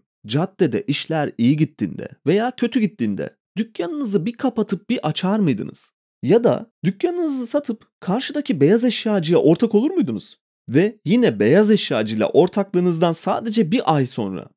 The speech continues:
bir anda karar değiştirip bu sefer köşe başındaki ilgi çekici yeni açılan kuru yemişçiye ortak olur muydunuz? Borsada işlem gören ve ortaklık duygusuyla yaklaşılması gereken şirketlere de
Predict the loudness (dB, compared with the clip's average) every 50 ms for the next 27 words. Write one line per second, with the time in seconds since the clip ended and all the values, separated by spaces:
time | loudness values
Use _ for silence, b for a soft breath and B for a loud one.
0 | _ -8 -4 -4 -2 -2 0 -2 -2 -2 -2 -2 0 2 2 2 4 2 2 2
1 | 0 -4 -4 -6 -6 -6 -14 _ -10 -8 0 0 0 0 2 -2 -4 0 -2 -2
2 | 0 0 -2 -4 -4 -4 -2 -2 -2 -2 -2 -4 -8 -8 -2 0 0 0 0 -2
3 | -4 -4 -4 -4 -4 -4 -4 -2 0 2 2 0 0 0 -4 -6 -4 -2 0 0
4 | 0 -2 -2 -2 -2 -2 -2 -2 -2 -4 -4 -4 -4 -4 0 0 0 0 0 -2
5 | -2 -2 -2 0 -2 -2 -2 -2 -6 -8 -10 -14 _ _ _ _ _ _ -2 2
6 | 4 4 4 4 2 0 0 0 0 -2 -4 -6 -2 -2 -2 0 2 2 2 4
7 | 2 0 0 0 -2 -2 -2 0 0 0 0 0 0 -2 -2 0 -2 -6 -6 -2
8 | -2 -2 0 0 -2 -4 -2 0 2 2 0 0 -2 -8 -6 -4 -4 -4 -4 -2
9 | 0 0 0 0 -2 -4 -6 -4 -4 -6 -2 -2 -4 -2 0 0 0 0 0 0
10 | -4 -4